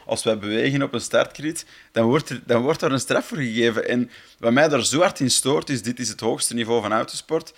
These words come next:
En alle jonge gasten die daar naar kijken, die denken dat dat dus nu oké is, hè. Allee, ze, ze doen daar niks mee om een voorbeeld te stellen voor de rest van de wereld. En trouwens naar alle andere koersdirecteuren in andere series. Van bewegen is,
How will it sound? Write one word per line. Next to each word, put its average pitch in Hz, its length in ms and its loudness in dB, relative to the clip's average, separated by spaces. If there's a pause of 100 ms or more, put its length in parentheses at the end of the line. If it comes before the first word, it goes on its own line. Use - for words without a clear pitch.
(220)
En - 160 -2
alle 139 180 6
jonge 127 220 4
gasten 139 280 2
die 117 100 0
daar 117 100 0
naar 107 120 -4
kijken, 117 320 2
die 107 120 -6
denken 101 260 -4
dat 101 100 -8
dat 92 120 -14
dus 101 160 -12
nu 107 100 -10
oké 107 220 -12
is, 104 220 -8
hè. 143 60 -16 (840)
Allee, 143 300 4
ze, 135 160 2
ze 147 120 2
doen 185 160 0
daar 180 140 4
niks 196 340 2
mee 226 180 0
om 147 140 2
een 135 140 4
voorbeeld 170 420 0
te 160 60 -8
stellen 151 360 0
voor 113 100 -10
de 107 60 -8
rest 139 180 0
van 131 160 -6
de 113 80 -4
wereld. 131 360 0 (100)
En 160 240 -4
trouwens 143 320 2
naar 113 160 -6
alle 117 200 2
andere 135 280 -2
koersdirecteuren 135 720 -10
in 113 120 -4
andere 127 240 0
series. 139 400 -6
Van 120 260 -2 (340)
bewegen 120 580 -2
is, - 460 -4